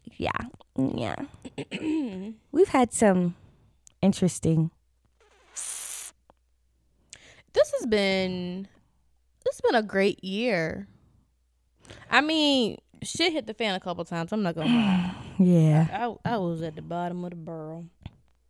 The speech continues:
Speaker 2: Not, not, like, speak about liquor wise, but just, I was just at the <laughs> I don't want you to be like, "Oh, alcohol, just alcoholic."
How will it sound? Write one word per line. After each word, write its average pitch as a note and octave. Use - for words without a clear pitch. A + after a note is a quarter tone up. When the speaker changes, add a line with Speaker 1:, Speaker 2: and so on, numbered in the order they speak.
Speaker 2:
Not, G#3
not, F3+
like, -
speak -
about -
liquor -
wise, E3
but E3+
just, -
I F3+
was E3+
just -
at F#3+
the C#4+
<laughs> -
I C4
don't C4
want A3
you G#3+
to G3+
be F3
like, -
"Oh, G4+
alcohol, C4+
just C#4
alcoholic." C4+